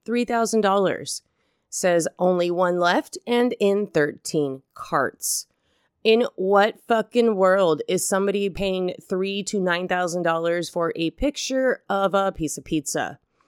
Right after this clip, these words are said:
And another odd thing I noticed with these pictures is the children are all squinting their left eye, like, closing it, kinda looking like they're winking. There's some bullshit going on.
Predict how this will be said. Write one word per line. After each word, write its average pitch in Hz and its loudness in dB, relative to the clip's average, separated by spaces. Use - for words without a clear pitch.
And 180 2
another 339 2
odd 170 0
thing 175 -2
I 175 0
noticed 151 -4
with 214 2
these 240 -4
pictures 262 -2
is 208 -2
the 202 -2
children 294 2
are 226 4
all 226 2
squinting 214 0
their 196 0
left 151 -2
eye, 139 -2
like, - -4
closing 226 4
it, 220 -4
kinda 170 -2
looking 170 -2
like 160 -2
they're 170 0
winking. 175 -4
There's 220 4
some 269 0
bullshit 180 0
going 156 0
on. 143 -2